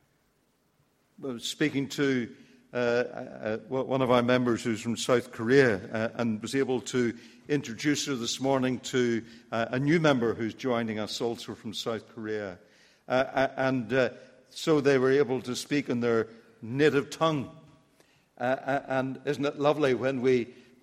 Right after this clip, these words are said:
we have that kind of ability to hook up with people of different nations?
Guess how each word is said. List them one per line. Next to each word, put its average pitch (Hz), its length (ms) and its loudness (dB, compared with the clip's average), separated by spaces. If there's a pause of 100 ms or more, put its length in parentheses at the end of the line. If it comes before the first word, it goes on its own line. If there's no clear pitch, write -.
(120)
we 127 80 -6
have 127 220 0
that 139 320 0
kind 131 440 -2
of 117 220 -2 (420)
ability 135 540 2
to 113 260 -6 (120)
hook 135 180 -6
up 131 160 -4
with 113 180 -10
people 123 400 -6
of 92 140 -8
different 113 400 -8
nations? 98 800 -10